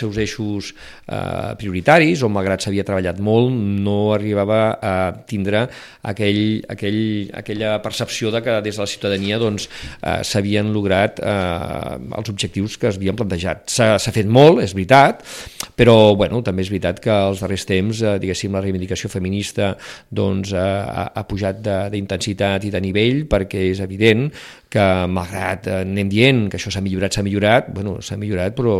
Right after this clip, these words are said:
la veritat és que la igualtat encara en queden molts aspectes, <laughs> queda molt camí per recórrer, no? Per tant, vol dir que d'alguna manera es partia de molt lluny, no?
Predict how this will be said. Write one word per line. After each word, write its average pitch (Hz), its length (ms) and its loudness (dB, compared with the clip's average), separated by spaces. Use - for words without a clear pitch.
la 104 80 -4
veritat 90 240 -4
és - 80 -6
que 120 80 -2
la 107 80 2
igualtat 92 380 0
encara 95 300 0
en 95 100 -2
queden 90 180 -2
molts 98 240 -2
aspectes, - 720 -2
<laughs> - 400 2
queda 117 200 6
molt 123 220 6
camí 123 180 8
per 113 140 6
recórrer, 135 340 10
no? 139 160 4
Per 110 140 2
tant, 131 180 6
vol 123 180 8
dir 117 160 6
que 143 180 12
d'alguna 117 300 8
manera 127 240 10
es - 100 -2
partia 120 320 8
de 120 80 10
molt 117 160 8
lluny, 135 240 12
no? 113 140 6